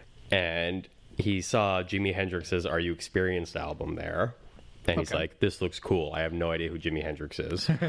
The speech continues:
Speaker 2: <laughs>
Speaker 1: but this looks awesome." And he was like, "I've been burned by cool albums before, but I went home and I put this on and, like, oh my God, changed my life."
Speaker 2: That is interesting. So album art is a vehicle to your
Speaker 1: Yeah,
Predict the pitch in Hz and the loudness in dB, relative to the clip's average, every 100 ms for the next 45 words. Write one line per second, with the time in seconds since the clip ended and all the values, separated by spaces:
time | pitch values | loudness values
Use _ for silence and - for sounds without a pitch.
0 | - 170 226 233 - 92 92 101 - 92 | 0 2 4 2 4 4 4 2 2 0
1 | - 92 90 87 - 76 78 90 - - | 2 2 4 0 -2 -2 -2 -4 -6 -18
2 | - - 78 82 80 82 87 107 104 110 | -4 -2 0 -2 -2 -2 2 2 4 4
3 | 113 107 107 101 98 90 - - 107 95 | 4 4 4 4 2 -2 -10 2 4 4
4 | 92 95 - 90 - 95 82 80 - - | 2 -2 -4 -2 2 2 2 -2 -6 -14
5 | - - - 90 82 90 92 95 92 85 | -18 -20 -4 -2 0 2 2 2 2 0
6 | - 92 - 85 - 87 85 82 78 78 | 0 0 0 -2 0 0 0 -2 -4 -6
7 | 73 76 - - 92 90 80 76 80 82 | -8 -10 -4 2 2 2 -4 -6 -2 -2
8 | 78 82 - 90 80 - 78 76 76 78 | -2 -4 -2 -2 -2 -4 -4 -2 -4 -4
9 | 85 - - - - 117 196 349 131 107 | -4 -6 -14 -12 -6 -2 0 -2 -6 -8
10 | 95 107 104 175 170 160 156 - 165 165 | -8 -8 0 2 2 0 -4 0 2 2
11 | 156 156 160 143 143 143 - 151 131 123 | 2 0 0 -6 -6 -8 -4 -4 -2 -4
12 | 120 127 127 120 104 101 101 - - 269 | -4 -6 -4 -6 -6 -6 -10 -2 2 4
13 | 151 90 | 4 2